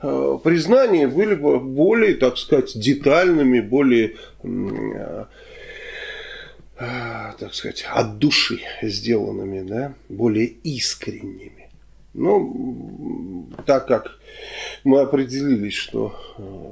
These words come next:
не будем такими вещами заниматься, ну, значит, Луговой, так же, как и все, будет осужден, где-то будет рожь пилить и так далее.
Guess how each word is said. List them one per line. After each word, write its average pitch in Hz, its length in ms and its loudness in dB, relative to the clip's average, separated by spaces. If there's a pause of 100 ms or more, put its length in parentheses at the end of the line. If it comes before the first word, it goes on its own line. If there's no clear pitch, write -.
(2000)
не 156 160 6
будем 107 460 4 (220)
такими 107 420 -2
вещами 147 520 2
заниматься, 127 880 0 (120)
ну, - 360 -8
значит, - 320 -4 (440)
Луговой, 107 520 -2
так 117 220 -2
же, - 80 -16
как - 200 -8
и 98 80 -10
все, - 220 -4
будет 110 460 -10 (280)
осужден, 143 640 -10 (100)
где-то 107 320 -6
будет - 260 -12
рожь 113 400 -2
пилить 110 440 -10
и - 20 -20
так 50 380 -10
далее. 50 320 -10